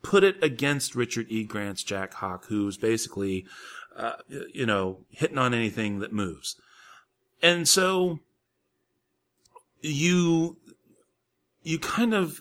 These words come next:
see this, and it's, and it's kind of meant to add to the interplay and add kind of dimensions to the characters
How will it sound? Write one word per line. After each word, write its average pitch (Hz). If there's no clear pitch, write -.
see 208
this, 151
and 175
it's, 170
and 175
it's 170
kind 220
of 135
meant 143
to 131
add 120
to 127
the 120
interplay 131
and 107
add 110
kind 123
of 101
dimensions 98
to 113
the 110
characters 113